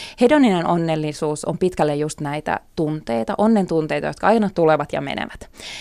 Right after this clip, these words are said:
Ja sit taas eudaimoninen onnellisuus on semmoista, ää, tasaisempaa ja pitkäkestoisempaa onnellisuutta, joka taas syntyy merkityksellisestä elämästä, intohimosta, oman, omien vahvuuksien toteuttamisesta,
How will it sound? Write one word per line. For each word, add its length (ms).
Ja 60
sit 140
taas 220
eudaimoninen 840
onnellisuus 600
on 140
semmoista, 400
ää, 440
tasaisempaa 760
ja 160
pitkäkestoisempaa 1040
onnellisuutta, 800
joka 200
taas 320
syntyy 760
merkityksellisestä 800
elämästä, 600
intohimosta, 800
oman, 340
omien 300
vahvuuksien 560
toteuttamisesta, 1080